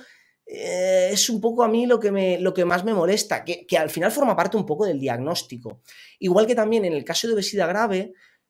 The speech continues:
claro, es verdad que si te sobran cinco kilos,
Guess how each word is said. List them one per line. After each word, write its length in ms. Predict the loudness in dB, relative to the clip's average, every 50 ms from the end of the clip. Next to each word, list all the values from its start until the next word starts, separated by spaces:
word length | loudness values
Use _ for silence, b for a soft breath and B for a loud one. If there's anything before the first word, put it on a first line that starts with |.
| _ _ _ -20 -20 -20
claro, 220 | _ -10 -6 -4 -2
es 60 | -2
verdad 220 | 0 0 0 -2
que 100 | -2 -4
si 100 | -6 -6
te 60 | -6 -6
sobran 280 | -4 -2 -2 -2 -4
cinco 300 | -4 -8 -6 -6 -6 -6
kilos, 560 | -4 -4 0 0 0 0 0 -4 -10 -16 _